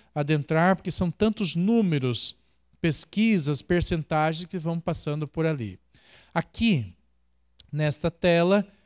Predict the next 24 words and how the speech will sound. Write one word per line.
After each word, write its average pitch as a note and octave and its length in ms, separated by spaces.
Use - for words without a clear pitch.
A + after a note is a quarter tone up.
está - 220
falando F3 460
sobre E3 380
a D3+ 80
criança F#3 720
e F#3 60
o F#3 40
adolescente. F3 800
Como B3+ 380
que - 220
estão F#3 680
as C3 160
crianças G3 800
e F3+ 40
os E3 140
adolescentes E3+ 920
em E3+ 80
território D3+ 640
nacional? B2 680
E C#3 40
as B2+ 120
estatísticas D3+ 680
são D#3 200
alarmantes. C3+ 1200